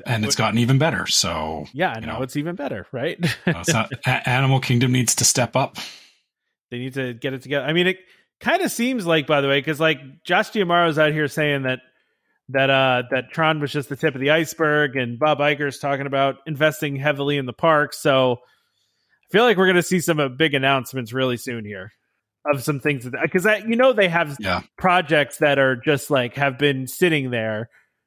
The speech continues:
Speaker 2: that they're just waiting to get the go ahead for, you know? So if, if they're gonna get funding to do this stuff, then, you know, I'm assuming that they're gonna be able to release some of it soon, you know?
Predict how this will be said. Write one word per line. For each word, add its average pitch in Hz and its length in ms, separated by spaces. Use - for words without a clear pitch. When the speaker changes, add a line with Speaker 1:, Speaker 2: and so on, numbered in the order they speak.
Speaker 2:
that 147 140
they're 156 100
just 139 220
waiting 151 380
to 139 80
get 135 220
the 131 60
go 143 220
ahead 113 280
for, 107 380
you 147 140
know? 139 280
So 151 540
if, 180 200
if 160 220
they're 190 140
gonna 226 140
get 185 140
funding 175 400
to 139 60
do 143 180
this 139 200
stuff, 123 340
then, 120 400
you 139 120
know, 131 120
I'm 131 120
assuming 151 320
that 143 140
they're 147 120
gonna 143 180
be 135 140
able 147 140
to 139 80
release 127 380
some 123 180
of 107 80
it 107 100
soon, 101 260
you 110 80
know? 127 200